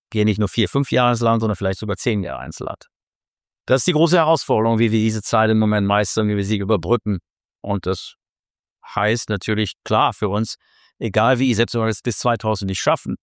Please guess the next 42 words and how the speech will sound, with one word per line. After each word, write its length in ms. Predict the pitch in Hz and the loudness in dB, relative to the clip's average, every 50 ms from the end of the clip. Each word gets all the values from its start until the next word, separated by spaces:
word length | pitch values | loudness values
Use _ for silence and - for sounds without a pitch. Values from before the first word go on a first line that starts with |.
| _ _ - | _ _ -4
zweitausenddreißig 680 | - 117 - 110 98 101 95 90 104 123 123 - 110 104 | -2 0 0 0 -2 -2 -2 0 0 0 0 -2 -4 -6
nicht 100 | 95 - | -2 -2
schaffen, 140 | 117 101 | -2 0
wir 60 | 110 120 | 2 2
müssen 220 | 120 113 - 139 - _ | 2 2 0 -6 -10 _
alles 320 | - 147 135 101 98 - - | -2 0 0 0 -2 -2 -2
in 40 | 92 | -2
die 120 | 95 85 | -2 0
Waagschale 400 | 87 95 95 - - - - 101 | 0 -2 -2 -2 -4 -4 -2 -2
werfen, 140 | 98 101 95 | -4 -2 -4
dass 140 | 98 95 - | -4 -2 -2
wir 100 | 104 95 | -2 0
wenigstens 340 | 107 104 107 98 - 104 | 0 0 0 0 0 -2
so 80 | 87 80 | 0 0
weit 260 | 110 120 143 123 120 | 0 0 0 -2 0
wie 80 | 120 117 | 2 2
möglich 420 | 110 110 117 113 - 107 95 - - | 4 2 2 0 -2 -6 -6 -6 -8
kommen. 240 | - - 139 127 110 - _ _ _ _ _ _ _ _ _ _ _ _ _ _ - | -4 -2 0 0 0 -2 _ _ _ _ _ _ _ _ _ _ _ _ _ _ -6
Und 140 | 101 95 95 | -2 0 0
dass 160 | 98 - - | 0 0 2
wir 100 | 104 95 | 2 2
jetzt 260 | 98 107 - - - | 2 2 0 -4 -4
dieses 340 | 101 98 107 113 - - - | -2 -2 0 -2 -2 -4 -8
Ziel 320 | - - 113 107 104 110 | -6 -2 0 2 2 4
im 120 | 110 101 92 | 2 2 2
Auge 340 | 101 101 101 107 101 101 | 2 2 2 4 2 0
behalten. 840 | 87 80 98 92 90 95 98 101 107 104 - - 85 82 78 78 78 | 0 0 -2 0 0 0 2 2 0 -2 -2 -4 -4 -2 -2 -4 -6
Und 240 | 78 78 76 - 90 | -6 -10 -4 -2 -2
das 240 | 87 92 - - | 0 0 -2 -8
hieße 420 | - - 107 107 110 107 - - 104 | -4 0 2 2 2 2 2 0 -2
zumindest 540 | - - - 107 101 107 110 107 95 - 110 | 0 0 2 2 4 4 2 2 2 2 2
mal 160 | 101 98 92 | 2 2 2
die 160 | 95 113 113 | 2 0 2
Offensivfähigkeiten, 1300 | 113 113 - 113 101 87 92 110 110 101 - - 120 107 98 - - - 101 98 98 - - 101 90 - - - - - - _ _ _ | 2 0 0 0 -2 0 2 2 0 0 0 0 0 0 0 -2 0 0 2 2 2 2 0 -2 -2 -2 -6 -20 -20 -20 -20 _ _ _
äh, 440 | - 98 101 101 98 98 98 101 101 - _ _ - 85 87 | -2 2 4 4 4 4 4 2 0 -2 _ _ -6 -6 -6
zu 180 | - - - 113 | -2 -2 0 0
entwickeln 680 | - 98 95 87 85 92 127 - - 127 120 113 113 | 2 2 2 2 2 0 0 0 2 2 2 4 4
im 120 | 107 95 92 | 2 2 2
Bereich 340 | 92 92 92 90 92 92 - | 2 2 2 0 0 0 -2
Cyber, 840 | - - 117 117 117 107 107 113 110 110 110 107 104 107 101 85 92 | -2 0 0 2 0 0 0 0 2 2 2 2 2 2 2 0 0
im, 260 | 98 98 95 95 92 | 0 0 0 0 -2
äh, 460 | 92 - - - 104 - 60 - - | -2 -4 -4 -4 -2 -2 -2 -4 -4